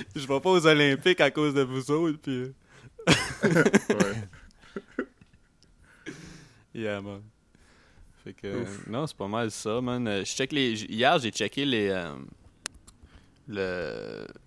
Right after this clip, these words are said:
Speaker 1: Ben, j-, j-, c'est juste que j-, j'étais sur mon ordinateur, puis j'ai vu que ça se passait à live, fait que j'ai pogné un bout du, euh, des, des conférences de Donald Trump.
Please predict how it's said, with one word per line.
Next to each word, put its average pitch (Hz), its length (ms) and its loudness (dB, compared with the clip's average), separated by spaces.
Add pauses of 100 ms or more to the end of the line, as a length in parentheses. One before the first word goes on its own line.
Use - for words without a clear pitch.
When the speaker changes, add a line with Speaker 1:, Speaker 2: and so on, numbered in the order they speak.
(600)
Speaker 1:
Ben, 120 160 2
j-, - 140 -6
j-, - 300 -6
c'est - 140 -4
juste 127 180 -2
que 120 100 -2
j-, - 160 -10
j'étais - 220 0
sur - 140 0
mon 123 100 2
ordinateur, 123 500 4
puis 120 200 0
j'ai 104 160 -2
vu 113 240 -6
que 101 320 2
ça - 260 -2
se - 100 -10
passait 104 340 0
à 104 120 4
live, 117 240 0
fait 104 140 -6
que 101 60 -8
j'ai 107 80 -2
pogné 107 320 -2
un 120 120 0
bout 120 180 0
du, 104 420 -4
euh, 95 340 -2 (760)
des, 104 300 -2
des 98 200 -4
conférences 110 880 -4
de 101 400 -2
Donald 104 460 0
Trump. 139 320 -2